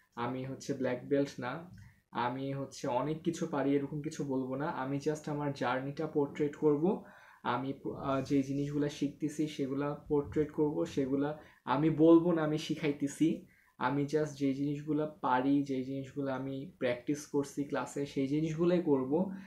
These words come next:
আমি হচ্ছে আমার এই জার্নিটার, আহ, একটা record রাখতেছি just YouTube-এ,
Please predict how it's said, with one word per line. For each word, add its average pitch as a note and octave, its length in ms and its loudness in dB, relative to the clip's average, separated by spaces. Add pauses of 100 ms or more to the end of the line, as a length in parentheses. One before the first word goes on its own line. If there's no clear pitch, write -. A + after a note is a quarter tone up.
(220)
আমি C3 340 -2
হচ্ছে C#3+ 280 -4
আমার C#3 240 0
এই C#3 100 4
জার্নিটার, C#3 600 -2
আহ, - 800 -6
একটা C3+ 240 0
record D#3 440 2
রাখতেছি D3 540 -2
just C#3+ 280 -2
YouTube-এ, D3+ 460 0